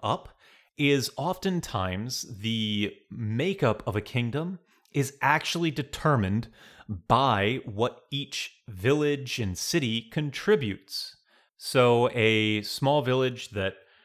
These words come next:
uh, really doesn't contribute much of anything and has no regional town might just fade into nothingness. It might not be worth defending. There probably wouldn't be a fort near it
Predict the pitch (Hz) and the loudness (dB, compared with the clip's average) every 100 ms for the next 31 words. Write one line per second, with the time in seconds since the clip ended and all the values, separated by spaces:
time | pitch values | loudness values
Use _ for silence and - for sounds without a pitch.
0 | _ - 92 87 82 92 143 127 117 117 | _ -10 -8 -6 -6 -2 0 0 -2 -2
1 | 113 104 113 107 104 - _ 117 110 110 | -4 -2 -2 -2 -4 -8 _ -4 -2 -2
2 | 101 101 98 104 98 98 92 87 90 110 | -2 -2 -2 -2 -2 -2 -6 -4 0 0
3 | 101 107 104 104 101 98 - _ 101 110 | 2 2 4 2 2 -2 -8 _ -4 -4
4 | 101 104 92 - 95 95 95 90 - _ | -2 -4 -4 -6 -4 -2 -4 -8 -16 _
5 | _ _ _ 123 156 185 196 196 - - | _ _ _ -2 -2 0 0 -2 -6 -20
6 | - 143 156 143 131 120 120 120 98 87 | 2 4 4 2 0 0 0 -2 -4 -6
7 | - - - - _ _ 131 127 120 151 | -16 -18 -18 -20 _ _ 0 2 0 0
8 | 151 147 131 135 143 113 123 - - 131 | 0 0 0 -2 -2 -2 -4 -4 -6 -4
9 | 123 92 - _ 107 104 - 117 123 117 | -4 -6 -14 _ -4 -2 0 0 0 -2
10 | 123 120 123 113 - 123 104 95 90 | -4 -4 -4 -2 -4 -4 -2 -4 -4